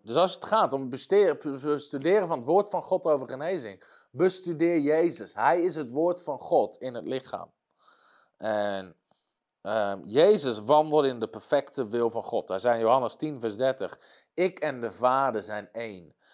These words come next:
Jezus en de Vader waren één. Johannes twaalf vers vijfenveertig:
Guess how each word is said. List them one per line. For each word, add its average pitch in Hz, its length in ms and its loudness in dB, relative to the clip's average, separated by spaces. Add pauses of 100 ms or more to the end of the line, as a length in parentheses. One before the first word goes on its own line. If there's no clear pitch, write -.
(160)
Jezus 135 500 2
en 120 120 -4
de 107 100 -4
Vader 120 340 2
waren 107 320 4
één. 101 360 -4 (280)
Johannes 135 460 2
twaalf 151 420 0
vers 120 180 -10
vijfenveertig: 127 1000 -6